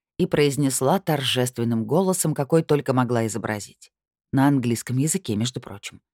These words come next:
"Дорогие жители и гости города, я счастлива представить". Что именно я счастлива представить, договорить я не успела.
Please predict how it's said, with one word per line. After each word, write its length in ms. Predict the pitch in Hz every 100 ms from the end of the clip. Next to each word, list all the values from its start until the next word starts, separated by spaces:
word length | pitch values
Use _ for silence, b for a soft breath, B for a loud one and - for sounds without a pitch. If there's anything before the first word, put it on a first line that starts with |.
| _ _ _ _ _ _ _ _ _ _ _
"Дорогие 600 | 139 160 165 156 170 156
жители 480 | 131 220 277 254 214
и 120 | 202
гости 480 | 165 135 165 - -
города, 640 | 135 127 131 123 123 123 - _ _ _ _ -
я 260 | 185 185
счастлива 560 | - 220 214 196 180 175
представить". 840 | - 156 - - 190 247 247 - _ _ _ _ _ _ _ _
Что 320 | - - 156 -
именно 280 | 226 202 185
я 180 | 165
счастлива 440 | 156 143 135 127 147
представить, 540 | 190 190 - 277 254
договорить 500 | 190 160 151 202 -
я 140 | 160 160
не 160 | 165
успела. 500 | 185 - - - -